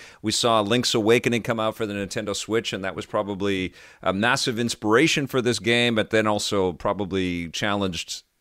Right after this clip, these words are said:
uh, this developer and whoever else he might be working with to, uh, up their game. But it looks amazing. This looks so adorable and so cute. And, uh,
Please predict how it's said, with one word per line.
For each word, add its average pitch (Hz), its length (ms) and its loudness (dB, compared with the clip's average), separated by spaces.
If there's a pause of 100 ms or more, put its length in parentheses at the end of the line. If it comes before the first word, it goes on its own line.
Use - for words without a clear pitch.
uh, 73 200 0
this 101 200 -2
developer 101 640 2
and 87 240 -2
whoever 95 320 0
else 95 220 0
he 98 60 -6
might 95 200 -2
be 87 80 -6
working 85 360 -4
with 85 220 -4 (360)
to, 95 360 0
uh, 76 160 0
up - 220 -2
their 120 160 4
game. 107 480 4 (800)
But 131 120 2
it 139 140 -4
looks 185 260 0
amazing. 196 580 0 (100)
This 131 200 -2
looks 170 160 -2
so 180 440 2
adorable 160 500 2
and 127 100 -2
so 151 220 -2
cute. 165 420 -6
And, 110 360 -2
uh, 113 300 4